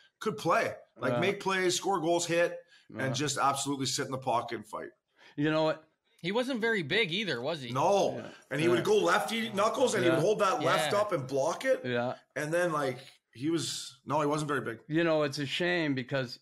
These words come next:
Speaker 2: it, it, it's terrible to see how people slip through the cracks, even when you know they have an issue. We think of, um, the former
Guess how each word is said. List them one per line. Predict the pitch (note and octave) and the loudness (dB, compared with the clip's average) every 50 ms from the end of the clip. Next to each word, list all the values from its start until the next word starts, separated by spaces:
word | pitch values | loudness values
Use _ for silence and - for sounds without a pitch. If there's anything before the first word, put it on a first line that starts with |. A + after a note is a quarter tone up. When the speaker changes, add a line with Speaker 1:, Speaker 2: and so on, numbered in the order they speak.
| _ | _
Speaker 2:
it, | - D3 C#3 B2+ C3+ - | -6 -6 -6 -6 -6 -8
it, | D3+ C3+ A#2+ D3 C#3+ - _ _ _ - - _ _ _ _ _ _ _ _ _ _ _ _ _ _ _ _ | -10 -8 -8 -10 -12 -14 _ _ _ -20 -20 _ _ _ _ _ _ _ _ _ _ _ _ _ _ _ _
it's | C#3+ C#3 C#3 A#2+ C3 D3 C#3+ C#3+ C3+ C3+ - - | -14 -12 -12 -10 -8 -6 -6 -6 -6 -8 -8 -6
terrible | - E3+ E3+ F#3 F#3 F3 D#3+ D#3+ | -4 -2 0 0 0 0 0 0
to | D3+ C3+ | -2 -2
see | C#3 - E3+ D#3 C#3+ | -2 -2 -2 0 0
how | C#3+ C#3+ C#3 | 2 0 0
people | B2+ C3+ - D3+ D3 C#3+ C#3+ C3+ | -2 -2 -4 -6 -6 -4 -6 -8
slip | - - - C#3+ C#3 C#3 - | -8 -6 -4 -4 -4 -6 -6
through | - B2+ B2 | -8 -6 -6
the | B2 C3 - - _ _ | -4 -6 -8 -10 _ _
cracks, | - - F#3 F3+ C#3+ A#2+ A2+ - - - | -4 -2 0 0 0 -2 -4 -4 -6 -4
even | - F3+ E3 D#3 D#3 D#3+ | -2 -2 0 0 0 0
when | D3+ D3 C#3+ | 0 0 0
you | C#3+ C#3 | 0 2
know | C3+ C#3+ C#3+ C#3 | 2 2 0 0
they | C3 C3 | 0 0
have | C3+ C#3 C3+ C3 B2+ | 0 0 -2 -2 -2
an | B2+ | -4
issue. | C3+ C#3 C3+ C3+ - B2+ A#2 | -4 -4 -6 -6 -8 -6 -6
We | B2+ C3+ C3 C3 - - _ _ _ _ _ | -4 -4 -4 -6 -8 -12 _ _ _ _ _
think | D#3 D3 C#3+ C#3+ | -2 -2 0 0
of, | C#3+ C#3 B2 - - C3+ C#3 C#3 - - | 0 0 0 -2 -4 -6 -8 -6 -4 -2
um, | C#3+ C3+ C3 B2 B2 A#2 G#2+ F#2 - _ _ _ _ _ _ _ _ | 0 0 2 2 0 -2 -4 -6 -12 _ _ _ _ _ _ _ _
the | - C3 C3 A2 | -10 -10 -10 -10
former | - - D3 D3+ D3 C#3+ C3+ C3 C3+ B2+ - | -6 -4 0 0 2 2 2 2 0 -2 -4